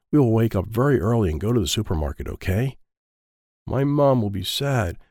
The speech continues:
Will Santa leave my presents for me? I'm sure Santa will bring your presents. You're a good boy. Smile. Abe is nice. Now let's play chess. Abe's chess set has big pieces. I will move my horse. One, two,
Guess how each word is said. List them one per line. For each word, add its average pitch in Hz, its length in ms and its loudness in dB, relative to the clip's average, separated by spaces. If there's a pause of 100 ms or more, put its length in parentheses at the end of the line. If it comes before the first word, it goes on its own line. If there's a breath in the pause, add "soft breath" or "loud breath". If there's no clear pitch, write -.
(140)
Will 98 80 -2
Santa 127 320 0
leave 127 180 2
my 110 140 -2
presents 131 440 -2
for 165 260 -2
me? 175 260 -2 (500)
I'm 92 100 -2
sure 90 200 -4
Santa 87 320 -2
will 82 120 -2
bring 87 200 -2
your 85 100 -2
presents. 90 520 -4
You're 123 140 0
a 95 60 0
good 101 300 -2
boy. 82 420 -4 (380)
Smile. 69 680 -6
Abe 135 220 -4
is 73 140 -4
nice. 87 500 -4 (600)
Now 170 220 2
let's - 180 2
play 104 180 2
chess. - 540 -2 (520)
Abe's 165 280 4
chess 131 300 0
set - 220 -2
has 85 220 -4 (180)
big 185 280 2
pieces. - 500 0 (300 soft breath)
I 131 60 0
will 107 100 4
move 113 240 2
my 92 100 0
horse. 92 480 -2
One, 139 420 0
two, 143 400 0